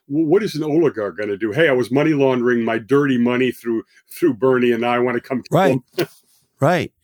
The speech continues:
Speaker 2: The other one, there's a, a Wall Street guy named, and I'm not sure I'm gonna get his last name right. His name is Mark Cahodes, I think is his last name. Does that name ring a bell?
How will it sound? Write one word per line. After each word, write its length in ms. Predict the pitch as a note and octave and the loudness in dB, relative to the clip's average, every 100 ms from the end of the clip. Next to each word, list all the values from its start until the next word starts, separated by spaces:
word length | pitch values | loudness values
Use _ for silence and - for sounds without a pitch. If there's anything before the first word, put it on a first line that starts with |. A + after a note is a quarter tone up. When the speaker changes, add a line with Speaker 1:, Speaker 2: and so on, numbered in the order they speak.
| _ _ _ _ | _ _ _ _
Speaker 2:
The 120 | - F#3 | -2 0
other 200 | A3 D#4 | 0 2
one, 360 | G3+ E3+ D#3+ | 2 2 0
there's 280 | C3+ C3+ B2 | 2 2 2
a, 260 | B2+ A#2+ A2+ | 2 2 2
a 100 | A#2+ | 2
Wall 300 | A#2 B2+ D3 | 2 0 -2
Street 440 | - B2 A#2+ - | -2 0 0 0
guy 360 | G#2+ G#2 G#2 G#2 | 0 2 2 0
named, 320 | G#2 G2+ F#2+ | 0 0 -2
and 140 | G#2+ G2+ | -2 -4
I'm 180 | B2 | -4
not 120 | B2+ B2 | -4 -4
sure 180 | G#2 | -4
I'm 80 | G#2 | -2
gonna 140 | G#2 G#2 | -2 -2
get 120 | G2 | -4
his 160 | F#2+ | -4
last 300 | G#2 G2 - | -4 -4 -4
name 180 | G2 G2+ | -4 -2
right. 160 | G#2 G2+ | -2 -2
His 80 | A2+ | 0
name 160 | A2+ | -2
is 120 | G#2+ | -2
Mark 440 | G#2 G#2 G#2 A#2 _ | -2 -2 0 -2 _
Cahodes, 640 | - G2 F#2+ G#2 C#3+ D#3 | -6 -4 0 2 2 0
I 120 | E3+ D#3+ | 0 0
think 260 | E3+ E3+ | 0 0
is 120 | E3+ | -2
his 140 | D3+ D#3 | -2 0
last 300 | E3 E3 - | 0 0 0
name. 220 | E3+ E3+ | 2 2
Does 140 | B2+ | 2
that 140 | B2+ C3 | 0 2
name 220 | C3+ C#3 | 2 4
ring 160 | C#3+ C#3+ | 2 2
a 40 | |
bell? 440 | C3+ C3 D3 D#3+ | 2 2 0 -4